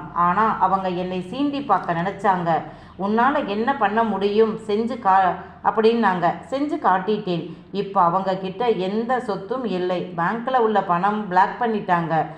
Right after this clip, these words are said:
எடுக்க முடியாது. கேஸ் முடிந்த பிறகு அந்த சொத்து பணம் அவங்களுக்கு எப்படி வந்ததுன்னு கணக்கு காட்டணும். காட்டின பிறகு அந்த சொத்தும் பணமும் கைக்கு வரும். ஆனால் எப்படி வரும்?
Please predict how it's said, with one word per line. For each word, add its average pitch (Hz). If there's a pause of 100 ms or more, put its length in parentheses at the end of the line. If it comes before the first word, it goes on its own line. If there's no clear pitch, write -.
(200)
எடுக்க 302
முடியாது. 190
கேஸ் 220
முடிந்த 202
பிறகு 208 (380)
அந்த 180
சொத்து 202
பணம் 214
அவங்களுக்கு 180
எப்படி 185
வந்ததுன்னு 202
கணக்கு 233
காட்டணும். 240 (300)
காட்டின 185
பிறகு 226
அந்த 185
சொத்தும் 220
பணமும் 202
கைக்கு 220
வரும். 180 (520)
ஆனால் 233
எப்படி 285
வரும்? 220